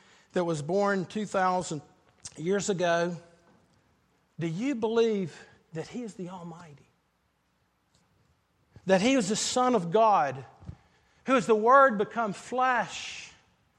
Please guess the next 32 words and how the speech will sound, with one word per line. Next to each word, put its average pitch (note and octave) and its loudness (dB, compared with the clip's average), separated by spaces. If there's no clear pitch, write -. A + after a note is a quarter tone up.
who, B3+ 8
according C#4 6
to B3 6
our A#3+ 6
text, - -2
says B3 4
that G3+ -4
the F#3+ -4
very C#4+ 0
reason C4 0
that G#3 -8
you C#4 0
are A#3 0
here A#3+ -2
is F#3+ -2
because G3 -2
Jesus B3 -2
Christ, C4+ 2
the G3+ -6
second B3+ -2
person A3+ -4
of F3 -4
the E3 -8
Trinity, E3 -8
created C4 0
you. D#3 -6
He A#3 -2
made A#3 2
you A3+ -4
in A3 6
his G3+ 2
image. G#3 -2